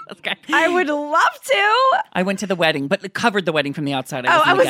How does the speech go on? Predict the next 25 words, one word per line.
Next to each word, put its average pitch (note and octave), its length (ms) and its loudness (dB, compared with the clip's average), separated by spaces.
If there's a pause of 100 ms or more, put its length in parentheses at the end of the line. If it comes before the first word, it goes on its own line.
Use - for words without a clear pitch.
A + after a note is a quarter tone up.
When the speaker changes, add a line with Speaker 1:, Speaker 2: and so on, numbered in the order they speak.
(160)
Speaker 1:
guest. - 140 -20
Speaker 2:
like, E4 280 2 (100)
<laughs> - 100 -8
I G#3 120 0
almost D#4 340 -2 (320)
Speaker 1:
No. A3+ 100 -16 (100)
Speaker 2:
vomited A#3+ 480 0
on G#3+ 140 0
myself. A3 560 -2
Oh, - 240 0
my A#3 120 0
Speaker 1:
Uh-uh. G#3 60 -2
Speaker 2:
God. G#3 280 0 (320)
Well, G3 180 -2
that C#4+ 160 2
Speaker 1:
Um, G4+ 60 -6
Speaker 2:
must G#4 240 -6
have C#4+ 60 -4
been A#3 180 -2
really G3 240 -2
fun F3 380 -6
to, G#3+ 120 -8
like, D#3 180 -4
cover D#3 300 -10
that. E3 400 -2